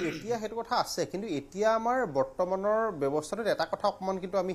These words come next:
সেই পৰিৱৰ্তনটো আমাৰ সাধাৰণ ৰাইজে দেখিবলৈ পাইছোঁ যে এতিয়া ডাইৰেক্ট টু বেনিফিচিয়াৰী ট্ৰেন্সফাৰ এটা হৈছে। এতিয়া কামবিলাকৰ ক্ষেত্ৰত,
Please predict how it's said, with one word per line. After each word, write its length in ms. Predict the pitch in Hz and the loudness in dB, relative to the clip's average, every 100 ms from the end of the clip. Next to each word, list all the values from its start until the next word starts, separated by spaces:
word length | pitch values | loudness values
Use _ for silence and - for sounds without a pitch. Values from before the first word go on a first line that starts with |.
| - | -2
সেই 80 | 196 | -2
পৰিৱৰ্তনটো 760 | 160 147 160 156 175 165 185 | 0 0 0 0 -2 0 2
আমাৰ 220 | 147 151 147 | 2 2 -2
সাধাৰণ 280 | 127 147 | -4 -2
ৰাইজে 180 | 143 143 | -2 -2
দেখিবলৈ 400 | 127 - 131 135 | -4 -4 -4 -2
পাইছোঁ 340 | 131 104 196 233 | -2 -4 -6 -4
যে 120 | 220 | -4
এতিয়া 200 | 202 214 | -2 0
ডাইৰেক্ট 520 | 139 127 143 208 - | 2 2 2 -2 -4
টু 80 | 240 | -2
বেনিফিচিয়াৰী 560 | 185 170 175 185 202 190 | 0 0 -2 -6 -6 -4
ট্ৰেন্সফাৰ 440 | 165 151 - 156 | -6 -4 -2 0
এটা 120 | 147 120 | 0 -2
হৈছে। 320 | 113 - - - - - - - | -6 -12 -20 -20 -20 -20 -16 -6
এতিয়া 220 | 147 214 | 0 2
কামবিলাকৰ 520 | 214 175 175 185 208 | 4 2 2 2 2
ক্ষেত্ৰত, 420 | - 175 - 226 | 0 -4 -2 -4